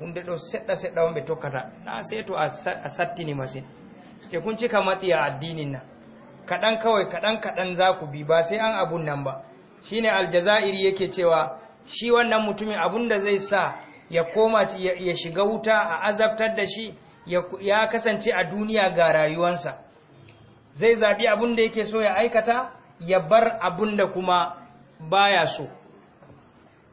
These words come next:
Allah maɗaukaki ya shiryar da mu. Kun ga ana buƙatan, muna buƙatan gera ko sosai kamun mu haɗu da Allah. Sannan shi kuma a tunaninsa har yanzu, "Innahu zanna an lan yahura."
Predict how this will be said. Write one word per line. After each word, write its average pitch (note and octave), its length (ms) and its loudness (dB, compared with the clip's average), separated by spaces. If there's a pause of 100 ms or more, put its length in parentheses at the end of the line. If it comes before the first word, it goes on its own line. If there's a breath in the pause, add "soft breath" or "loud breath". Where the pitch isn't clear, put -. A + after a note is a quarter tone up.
(140)
Allah G#3 280 0
maɗaukaki F3 520 -2
ya D#3+ 60 -2
shiryar D#3 360 0
da C3+ 100 -2
mu. B2+ 220 -12
Kun G3 160 -4
ga G3 100 0
ana G3+ 260 2
buƙatan, G3 440 -2
muna G3+ 240 0
buƙatan F#3 580 -2
gera E3+ 400 2
ko C#3+ 200 -4
sosai D#3 520 -2 (920)
kamun F3+ 360 0
mu F3 80 2
haɗu D#3 220 -2
da D3+ 140 2
Allah. C#3 300 -6 (1000)
Sannan A#3 380 2
shi C4+ 200 0
kuma C#4 260 2
a B3 100 2
tunaninsa G3+ 680 0
har A3+ 140 4
yanzu, F#3+ 340 2
"Innahu A3+ 440 0
zanna A3+ 380 2
an G#3+ 160 -2
lan G#3+ 180 2
yahura." F3+ 600 0